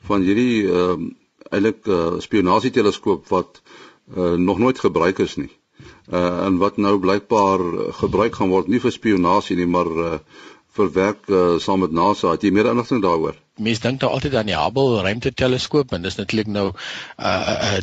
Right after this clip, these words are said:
Speaker 2: sy inligting is daar beskikbaar vir almal om te sien en wat ook al. En <clears throat> mens besef eintlik nie dat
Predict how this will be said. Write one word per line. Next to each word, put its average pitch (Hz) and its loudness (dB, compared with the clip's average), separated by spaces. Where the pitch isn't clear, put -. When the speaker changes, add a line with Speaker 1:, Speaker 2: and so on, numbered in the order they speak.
Speaker 2:
sy - -2
inligting 117 0
is 92 -2
daar 92 0
beskikbaar 107 -2
vir 107 -4
almal 104 -4
om 95 -6
te - -8
sien 117 0
en 101 -4
wat 92 0
ook 113 -2
al. 165 0
En 127 2
<clears throat> - 0
mens 127 -2
besef 202 0
eintlik 185 0
nie 170 -2
dat 113 0